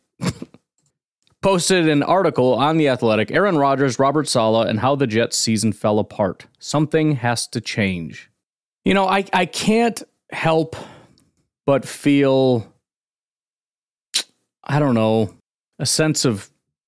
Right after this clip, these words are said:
smug arrogance.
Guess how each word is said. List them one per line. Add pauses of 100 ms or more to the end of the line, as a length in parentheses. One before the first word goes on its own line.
(720)
smug
arrogance.